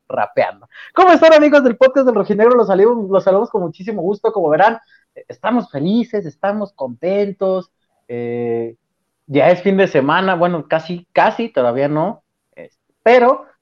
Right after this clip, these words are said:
el bicampeón del fútbol mexicano, el campeón de campeones también del fútbol mexicano, regresa a la actividad este sábado, se mete al volcán, se mete de nuevo a una cancha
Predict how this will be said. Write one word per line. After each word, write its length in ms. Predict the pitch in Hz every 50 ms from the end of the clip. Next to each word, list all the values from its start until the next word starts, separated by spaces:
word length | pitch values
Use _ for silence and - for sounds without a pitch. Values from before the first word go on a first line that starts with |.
| _ _ _ _ _ _ -
el 160 | 220 247 254
bicampeón 520 | - 330 320 320 320 302 294 311 311 294 294
del 120 | 294 285
fútbol 300 | 294 285 254 240 277 269
mexicano, 720 | 254 262 254 262 262 247 269 254 240 220 214 214 214 - _ _ _ _ _ _
el 180 | 175 170 156
campeón 400 | - 123 110 107 - - 165 180
de 120 | 180 196 196
campeones 560 | - 190 180 180 - 185 180 170 165 160 -
también 320 | - 160 156 151 151 147
del 160 | 156 160 151
fútbol 260 | 151 151 143 151 170 165
mexicano, 640 | 175 175 170 196 180 - 196 170 151 151 160 160 - _ _ _ _ _ _
regresa 440 | - 226 247 254 254 254 254 262 254
a 20 |
la 80 | 254 247
actividad 500 | 247 - - 240 208 214 202 208 208 214
este 300 | 220 208 - - 220 202
sábado, 480 | - 226 220 226 226 226 202 170 147
se 180 | - - 165 160
mete 260 | 180 202 214 214 -
al 120 | 233 220
volcán, 760 | 190 208 202 180 170 - - 214 220 240 226 214 139 - _ _ _ _ _ _ _ _ _ _ _ _ _ _ _ _ _ _ _
se 160 | _ 156 151
mete 320 | 147 180 190 185 - 214
de 120 | 214 202 175
nuevo 520 | 165 180 208 220 214 208 208 208 214 - - _ _ _ _ _
a 100 | 139 143
una 240 | 151 175 202 - -
cancha 540 | 214 202 196 190 - - 180 170 175 180